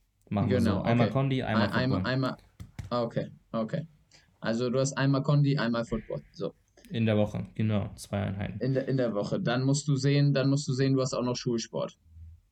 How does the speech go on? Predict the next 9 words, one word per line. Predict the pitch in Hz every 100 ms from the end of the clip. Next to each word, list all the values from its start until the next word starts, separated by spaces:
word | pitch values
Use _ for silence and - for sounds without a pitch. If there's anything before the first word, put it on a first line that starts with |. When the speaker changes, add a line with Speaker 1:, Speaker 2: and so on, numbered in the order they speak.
| _ _ - - -
Speaker 2:
So. | - 104 147 - _ _ -
Ähm, | 120 117 120 117 120 120 120 120
Speaker 1:
Mm, |
Speaker 2:
das | 120 120
ist | 127 -
auch | 127
noch | 139 131
mal | 107
Speaker 1:
ja. | 92